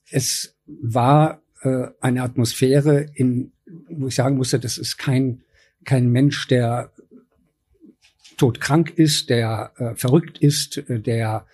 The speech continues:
dem, wie gesagt, äh, Mordmerkmale auf der Stirn stehen. Nein, das ist ein Mann, der ganz offensichtlich auch Hilfe benötigt. Ja, der war,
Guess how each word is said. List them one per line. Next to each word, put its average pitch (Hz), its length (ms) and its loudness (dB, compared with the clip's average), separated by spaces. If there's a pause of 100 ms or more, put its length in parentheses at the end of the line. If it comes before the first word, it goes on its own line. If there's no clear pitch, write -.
(180)
dem, 120 380 0 (120)
wie 143 100 0
gesagt, 113 600 -2
äh, 117 200 -6 (400)
Mordmerkmale 123 960 4
auf 107 180 -2
der - 120 -4
Stirn - 280 -4
stehen. 151 240 0
Nein, 120 200 -2
das 123 140 -6
ist 123 120 -6
ein 113 160 -4
Mann, 120 200 -4
der 127 140 -4
ganz - 280 -2
offensichtlich 110 520 -6
auch 104 120 -6
Hilfe 214 340 4
benötigt. - 560 -4
Ja, 107 200 -2
der 113 200 -2
war, 107 260 -4